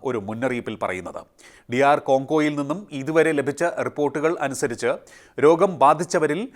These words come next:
അറുപത്തിയേഴ് ശതമാനവും മരണം സംഭവിച്ചതിൽ എഴുപത്തിയെട്ട് ശതമാനവും പതിനഞ്ച് വയസ്സിൽ താഴെയുള്ളവരാണ്. ഇനി എംപോക്സിനെ കുറിച്ച് ചില അടിസ്ഥാന കാര്യങ്ങൾ പറയാം.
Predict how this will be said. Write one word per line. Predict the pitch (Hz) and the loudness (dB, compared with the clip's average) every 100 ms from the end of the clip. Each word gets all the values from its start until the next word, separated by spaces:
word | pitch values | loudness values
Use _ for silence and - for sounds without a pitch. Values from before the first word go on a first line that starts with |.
| - _ - | -20 _ 0
അറുപത്തിയേഴ് | 165 214 233 233 185 202 240 | 2 4 0 -2 2 4 4
ശതമാനവും | 233 220 175 170 160 156 147 175 254 _ - - - | 0 -2 0 0 0 0 0 -4 -6 _ -20 -20 -18
മരണം | 107 135 180 233 269 | 0 4 6 4 2
സംഭവിച്ചതിൽ | 220 185 160 139 123 196 - | 0 0 -2 -2 -4 -6 -6
എഴുപത്തിയെട്ട് | 147 170 208 233 - 180 180 - 262 | -4 0 4 2 4 -2 -2 -2 -2
ശതമാനവും | - 175 156 147 135 151 180 | -2 -4 -4 -4 -4 -6 -2
പതിനഞ്ച് | 135 139 160 156 | -2 -2 -4 -2
വയസ്സിൽ | 139 131 170 220 202 - | -2 -2 -6 -8 -10 -4
താഴെയുള്ളവരാണ്. | 120 123 123 117 110 104 98 80 80 - _ _ _ - - - | 0 0 -2 -4 -4 -4 -4 -8 -12 -18 _ _ _ -20 -20 -8
ഇനി | 226 277 180 151 | 0 2 0 -4
എംപോക്സിനെ | 170 175 208 202 202 | -6 0 0 0 -2
കുറിച്ച് | 175 165 147 143 143 | -4 -6 -2 -4 -2
ചില | 151 143 147 | -2 -2 0
അടിസ്ഥാന | 147 180 - 208 165 | -2 0 2 2 2
കാര്യങ്ങൾ | 131 117 98 | -2 -4 -6
പറയാം. | 92 85 | -6 -8